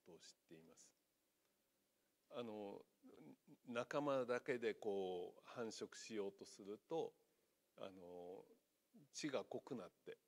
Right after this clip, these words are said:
それで最後には絶滅してしまうわけですね。いろんな遺伝的な病気が出てきます。だから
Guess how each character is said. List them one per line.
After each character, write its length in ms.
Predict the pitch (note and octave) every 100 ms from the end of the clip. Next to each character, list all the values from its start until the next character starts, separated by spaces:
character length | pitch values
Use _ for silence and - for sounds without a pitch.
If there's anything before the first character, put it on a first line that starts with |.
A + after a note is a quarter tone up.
| _ -
そ 180 | -
れ 60 | D#3
で 260 | C#3 A#2 - - _ -
最 260 | - C#3 A#2+
後 120 | G2+
に 100 | F2+
は 80 | D#2+
絶 180 | F#2+ F#2 -
滅 140 | G2+ -
し 220 | - -
て 100 | -
し 160 | - F#2
ま 80 | D2+
う 80 | C#2+
わ 80 | -
け 60 | -
で 80 | -
す 140 | -
ね。 100 | A2+
い 140 | A2+ A#2+
ろ 120 | C3
ん 100 | C3+
な 160 | A#2+ A2+ - - _ _
遺 100 | A#2+
伝 220 | B2 B2
的 200 | B2 A#2
な 140 | A#2+ G2+ G#2
病 180 | G2+
気 160 | - G2
が 120 | E2
出 100 | F2+
て 180 | - -
き 160 | - -
ま 140 | -
す。 140 | - - _ _ _ _ _ _ _ -
だ 80 | C3
か 120 | -
ら 140 | A#2